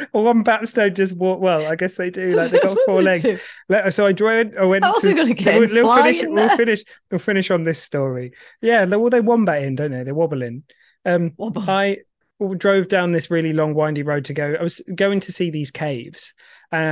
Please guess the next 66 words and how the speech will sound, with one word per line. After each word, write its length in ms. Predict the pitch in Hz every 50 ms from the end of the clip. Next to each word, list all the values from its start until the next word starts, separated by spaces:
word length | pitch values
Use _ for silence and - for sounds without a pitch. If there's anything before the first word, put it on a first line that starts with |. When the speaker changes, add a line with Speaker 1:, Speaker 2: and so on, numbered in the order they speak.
| 151 160
Speaker 1:
and 100 | 170 175
it 60 | 175 185
was 120 | 180 175
a 60 | 185
good 380 | 175 - - 269 240 190 - -
kilometre 500 | - - 185 185 185 190 180 - 180 170
and 80 | 156
a 40 | 147
half 260 | 139 160 151 131 -
drive 320 | - 156 160 165 147 123 -
down 200 | - 135 139 139
into 220 | 139 135 131 135
this 160 | 131 135 131
little, 260 | - 143 143 135 123 127 -
I 80 | 139
don't 140 | 139 127 107
know 80 | 110 110
what 120 | 117 123
you 60 | 143
describe 460 | 147 139 131 - - - 143 135 139 147
it. 100 | - -
Like, 180 | - 156 - -
there 280 | - - _ _ - 147
was 60 | 139
a 60 | 147
campsite 580 | - 180 185 180 156 - - 151 147 143 143 -
and 80 | 143
then 120 | 143 139 139
the 60 | 135
caves 360 | - - 147 147 143 127 -
next 220 | 135 139 - - -
door. 160 | 156 135 117
But 80 | 131 151
when 160 | 170 190 202
I 20 |
got 160 | 202 208 190
there, 80 | 170 147
there 100 | 147 143
was 120 | 143 135
no 220 | 147 156 156 165 160
one 180 | 143 135 131
there, 360 | 135 147 151 139 113 110 - - - _ _ _ _ _ _
which 80 | -
is 60 | 175 185
always 180 | 202 220 208 160
a 40 | 151
bit 160 | 147 147 139
like, 300 | 139 131 131 127 135 131 -
"Oh, 220 | 143 156 151 120
this 180 | 113 113 - -
is 80 | 147
a 40 | 127
bit, 220 | - 113 - - _ _ _ _ _ _ _ _ _ _ _ _ -
bit 140 | 123 117
eerie, 200 | 117 113 110 131
isn't 180 | 156 151 139 123
it?" 160 | 117 135 -
So 240 | - - 160 156 156 175
anyway, 340 | 220 220 175 156 156 156 170 -
there 160 | 214 196 180
I 40 | 160
was, 380 | 143 135 135 135 131 - - _ _ _ _ _ _ _ _ _ _
set 240 | - - 233 202 175
my 60 | 175
tent 260 | 165 - 156 143 139
up, 240 | 135 131 139 131